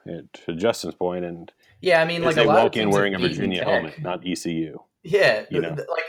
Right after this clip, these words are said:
Speaker 2: if E C U had beat them with one-dimensional quarterbacks, they don't have running quarterbacks.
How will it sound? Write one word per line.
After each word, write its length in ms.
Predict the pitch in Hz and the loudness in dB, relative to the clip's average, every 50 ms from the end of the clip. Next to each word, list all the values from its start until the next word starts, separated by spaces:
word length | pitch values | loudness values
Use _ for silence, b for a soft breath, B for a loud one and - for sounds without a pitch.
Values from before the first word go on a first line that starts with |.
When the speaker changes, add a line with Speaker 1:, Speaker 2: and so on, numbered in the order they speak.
| 165 160 | -6 -6
Speaker 2:
if 40 | 165 | -4
E 100 | 202 202 | -2 -2
C 200 | 214 208 - 214 | -2 -2 -2 -4
U 120 | 233 254 220 | -2 0 2
had 240 | 202 175 151 139 | 2 2 2 0
beat 200 | 131 156 175 151 | -2 -6 -6 -2
them 120 | - 170 156 | -2 0 0
with 140 | 139 127 131 | 0 0 0
one-dimensional 640 | 127 143 143 143 143 143 147 147 143 - 143 131 | 0 0 2 2 2 0 0 -2 -2 -2 -4 -4
quarterbacks, 540 | 123 - 156 185 190 139 - 85 73 - - | -4 -4 -4 -4 -4 -4 -4 -4 -6 -6 -4
they 80 | - 143 | -4 -2
don't 140 | 190 165 - | -2 -2 -4
have 80 | - | -6
running 260 | 95 98 98 98 95 90 | -6 -8 -8 -8 -10 -12
quarterbacks. 640 | - 98 101 95 92 92 92 92 101 135 - - - | -10 -10 -8 -8 -8 -10 -10 -12 -12 -14 -16 -20 -20